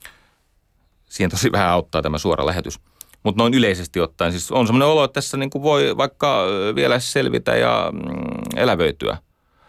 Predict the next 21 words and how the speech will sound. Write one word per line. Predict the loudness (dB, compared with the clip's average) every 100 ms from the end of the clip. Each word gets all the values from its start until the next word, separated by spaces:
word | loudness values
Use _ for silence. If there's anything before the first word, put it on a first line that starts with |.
| _ _ _ _ _ _ _ _ _ -18 -16 -14 -4
Mä | 0 2
en | 4
oo | 4
ainoastaan | 2 2 0 0 -2
saanut | 0 0 2
anteeksi, | 2 2 2 2 2 0 -10 _ _ _ -2
mulle | 2 4
ollaan | 4 4 4 4
oltu | 2 0 -2
hyvin | 0 2 2 0 2
anteliaita. | 2 4 2 0 0 -2 -4 -10 -12 _ _ _ _ _ _ _ _ _ _ _ _ _ _ _ _ _ _ _ _ _ _ _ _ _ _ _ _ _ _ _ -8
Siis | 0
mä | 2
oon |
saanut | 2 0 2
ihanan | 4 4 2 0
perheen | -2 0 -4 0
tilalle, | 2 4 2 0 -4 -20 -20 -20 _ _ _ _ _ _ _ -12
<laughs> | -12 -18 _ _ _ _ _ _ _ 0
uusia | 2 2 2 2
työkavereita, | 2 2 2 0 2 2 2 -2